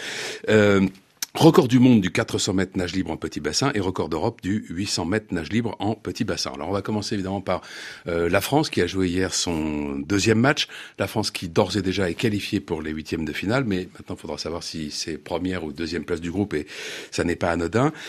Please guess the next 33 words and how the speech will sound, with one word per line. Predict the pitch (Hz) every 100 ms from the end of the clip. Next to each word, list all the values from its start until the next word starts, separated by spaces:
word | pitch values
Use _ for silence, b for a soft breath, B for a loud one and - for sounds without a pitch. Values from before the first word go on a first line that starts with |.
| B B
Euh, | 98 92
qualifiée | 107 117 - 117
donc | 110
après | 110 -
sa | 95 95
victoire | 95 - 107 92
hier | 90 95 82 -
un | 135 123 117
à | 101 95 90
zéro | 85 107 107 110
contre | 98 - 92
le |
Pérou. | 90 107 147 -
Est-ce | 151 -
que | 170 185 190 _ _
la | 104
prestation | - 139 - 127 - 131 131 131
des | 107
Bleus | 95 98 123
vous | 120 98
a | 95
rassuré | 98 101 107 98 123
après | - 117 113 B B B B B
ce | - 113
premier | - 113 104 101
match | 113 131 -
quand | 101
même | 117 107
un |
peu | 85 110
chaotique | 107 107 95 - 143 -
contre | 107 92 95
l'Australie ? | 107 - 87 78